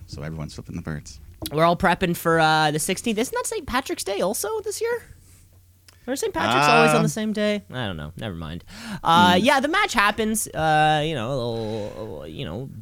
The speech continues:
Speaker 2: the, the back and forth
Speaker 1: <laughs>
Speaker 2: action of tag team. I don't know. Yeah, where, where, where
Speaker 1: Yeah.
Speaker 2: do you wanna get into it?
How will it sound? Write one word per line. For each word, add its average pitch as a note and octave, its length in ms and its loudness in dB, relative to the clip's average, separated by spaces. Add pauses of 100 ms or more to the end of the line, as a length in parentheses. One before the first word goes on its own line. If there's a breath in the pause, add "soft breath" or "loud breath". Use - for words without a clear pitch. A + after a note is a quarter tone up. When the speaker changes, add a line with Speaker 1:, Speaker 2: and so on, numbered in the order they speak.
Speaker 2:
the, A#2 100 -2
the A#2 120 -2
back B2 280 0
and B2+ 120 4
forth C#3+ 380 2
Speaker 1:
<laughs> - 40 -6
Speaker 2:
action C3+ 520 -2
of - 200 -8
tag B2+ 400 -2
team. C3+ 420 -4
I - 40 -6
don't A3+ 160 2
know. A2 180 -4
Yeah, A2+ 360 -4
where, A#2+ 280 0
where, B2+ 200 -2
where C3+ 120 4
Speaker 1:
Yeah. D3+ 60 6
Speaker 2:
do C#3 40 0
you C#3 40 -2
wanna A#2 140 -4
get E2+ 100 -8
into E2 200 -12
it? - 80 -20